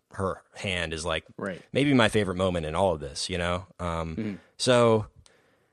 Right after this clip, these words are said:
Speaker 1: <laughs> I just want this thing to just be epic,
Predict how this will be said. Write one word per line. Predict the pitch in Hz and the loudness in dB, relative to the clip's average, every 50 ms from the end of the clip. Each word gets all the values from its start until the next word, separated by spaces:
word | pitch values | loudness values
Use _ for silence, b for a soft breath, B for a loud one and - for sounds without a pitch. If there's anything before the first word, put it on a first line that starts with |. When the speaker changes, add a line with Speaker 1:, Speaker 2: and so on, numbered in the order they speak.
| B B B B | B B B B
Speaker 1:
<laughs> | B B B - - - | B B B 0 0 -2
I | 120 127 151 | 0 0 0
just | 180 190 139 - | 0 0 0 2
want | 120 120 117 113 110 110 98 | 4 4 4 6 4 2 0
this | - - 101 104 98 - | -2 -4 -2 -2 -2 -2
thing | - - 95 95 95 90 92 | -4 -4 -2 -2 -2 -4 -4
to | - - 90 | -6 -8 -6
just | 80 87 85 - - - _ _ _ _ _ _ _ _ | -4 -4 -4 -4 -6 -6 _ _ _ _ _ _ _ _
be | - 120 127 131 | -4 -2 -2 0
epic, | 98 101 98 95 - 98 90 90 90 - - - | 0 0 0 0 0 0 0 0 0 -2 -8 -20